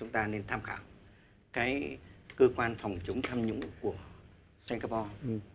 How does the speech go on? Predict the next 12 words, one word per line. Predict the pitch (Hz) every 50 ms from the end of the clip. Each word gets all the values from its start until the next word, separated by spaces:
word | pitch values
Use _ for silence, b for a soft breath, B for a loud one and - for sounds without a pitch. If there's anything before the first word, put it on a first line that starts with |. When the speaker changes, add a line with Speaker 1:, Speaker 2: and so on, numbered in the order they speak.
| - - -
Speaker 1:
Nó | - 170 202
có | 202 - 165 175 208
một | 196 160 - -
cơ | - 175 170 -
quan | 180 170 160 151
chuyên | - 196 185 175
trách. | - 214 226 - - 180 160 127
Speaker 2:
Đúng | 127 131
rồi. | 123 120 117 - - -
Speaker 1:
Và | - 127 160 160 151 147
cái | - - 190
cơ | - - 190 190